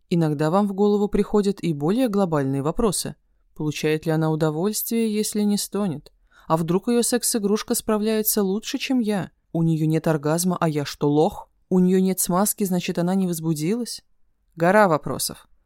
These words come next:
Ну, тетя Билли сейчас быстро разгребет этот бардак. Стереотип первый. Она пользуется секс-игрушкой. В начале двухтысячных секс-игрушки были чем-то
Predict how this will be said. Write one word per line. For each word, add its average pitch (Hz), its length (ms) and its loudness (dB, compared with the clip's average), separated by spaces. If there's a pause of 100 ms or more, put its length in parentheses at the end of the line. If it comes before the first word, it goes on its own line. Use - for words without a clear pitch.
(120)
Ну, 160 400 0
тетя 151 260 -4
Билли 226 220 2
сейчас 269 520 0
быстро 220 520 0
разгребет 143 600 -2
этот 202 240 -4
бардак. - 460 -10 (720)
Стереотип 190 580 -2
первый. 143 480 -4 (180)
Она 269 220 0
пользуется 214 580 0
секс-игрушкой. - 840 -4 (380)
В 170 60 -4
начале 262 520 2
двухтысячных 190 920 -4
секс-игрушки 202 760 -2
были 175 240 0
чем-то 190 380 -2